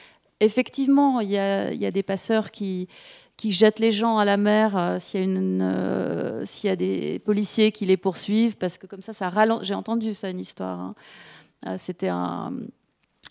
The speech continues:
un passeur albanais qui était accessoirement aussi trafiquant de plein d'autres choses, mais qui se vivait, qui vivait cette activité-là de passeur, euh, entre l'Albanie, euh, ça, c'était pendant la guerre du Kosovo, euh, de, euh,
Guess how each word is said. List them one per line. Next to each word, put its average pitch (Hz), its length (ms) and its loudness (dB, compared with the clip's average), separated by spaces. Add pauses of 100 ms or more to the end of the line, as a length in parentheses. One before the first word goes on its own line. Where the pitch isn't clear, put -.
(140)
un 180 260 -6
passeur 214 380 2
albanais 208 580 6
qui - 120 -14
était 170 160 -6
accessoirement 180 600 -6
aussi 180 360 -6
trafiquant 170 580 -8
de 151 100 -10
plein 175 200 -4
d'autres 175 220 -4
choses, 208 440 0 (460)
mais 202 80 0
qui 220 120 -6
se 226 120 0
vivait, 226 500 6
qui 226 140 -6
vivait 208 240 -2
cette 277 180 0
activité-là 233 960 -2
de 202 140 -2
passeur, 202 640 0
euh, 165 340 -4
entre 180 340 -8
l'Albanie, 196 680 -2
euh, 165 80 -4
ça, - 160 -14
c'était - 180 -10
pendant 196 220 0
la 180 100 0
guerre 196 180 0
du 202 120 -4
Kosovo, 185 480 -6 (760)
euh, 185 180 -2 (100)
de, 190 140 -2
euh, - 400 -2